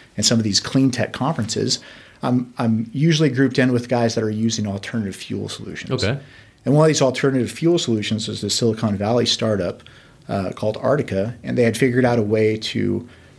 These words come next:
Speaker 1: uh, make hydrogen, uh, maintain in a solid form, a solid form that wouldn't blow up, that you could put into a, a case, and then, uh, produce energy for, you know, fifty times longer than a lithium ion.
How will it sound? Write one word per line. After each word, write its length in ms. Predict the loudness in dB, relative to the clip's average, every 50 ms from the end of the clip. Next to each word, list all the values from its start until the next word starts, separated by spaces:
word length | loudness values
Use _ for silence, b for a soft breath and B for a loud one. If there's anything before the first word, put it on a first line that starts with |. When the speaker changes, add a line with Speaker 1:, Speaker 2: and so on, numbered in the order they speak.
| B B -8
Speaker 1:
uh, 260 | -4 -4 -4 -4 -6 -8 -10 -12 -10 -4
make 200 | 0 0 0 0
hydrogen, 800 | -2 -4 -2 0 0 2 0 -2 -4 -4 -4 -4 -4 -6 -6 -10 -16 -20 -16 -10
uh, 300 | -8 -8 -6 -6 -8 -10 -12 -16 -20 -20 -8 -2
maintain 440 | 0 2 2 2 2 2 2 2
in 100 | 2 2
a 20 | 0
solid 420 | 0 0 2 2 2 2 0 -2
form, 520 | -2 -4 -4 -2 -2 -2 -2 -4 -4 -8 -12 _ _ _ -8
a 100 | -6 -4
solid 240 | 0 0 0 0 0
form 180 | -2 -2 0
that 120 | 0 0 0
wouldn't 220 | 0 -2 -2 -2
blow 200 | 0 0 2 2
up, 220 | 2 2 0 -2 -6 -14 -8
that 220 | -8 -8 -6 -6
you 80 | -8 -6
could 160 | -6 -8 -6
put 160 | -4 -4 -2
into 340 | -2 -2 -2 -2 -2 -2 -2
a, 100 | -4 -6 -10 -10 -12
a 60 | -10
case, 480 | -4 -2 0 0 2 2 0 0 -2 B B B B B B B B B
and 140 | 2 4 4
then, 380 | 4 4 4 2 0 -2 -8 -12 -8 -6
uh, 280 | -4 -2 -2 -2 -4 -4 -2
produce 280 | 0 2 2 4 2 4
energy 460 | 2 4 4 2 2 0 0 -2 -2
for, 440 | -2 -4 -4 -2 0 0 0 -2 -4 -8 -16 -8
you 80 | -8 -6
know, 180 | -6 -6 -10 -12 -16 _ _ _ _ _ _
fifty 340 | -12 -2 -2 0 0 0 -2
times 300 | -2 -2 -2 -2 -2 -2
longer 280 | -2 -2 -2 -2 -2 -4
than 160 | -4 -4 -4
a 60 | -2
lithium 400 | -4 -4 -6 -6 -6 -6 -4 -4
ion. 320 | -4 -4 -4 -4 -6 -10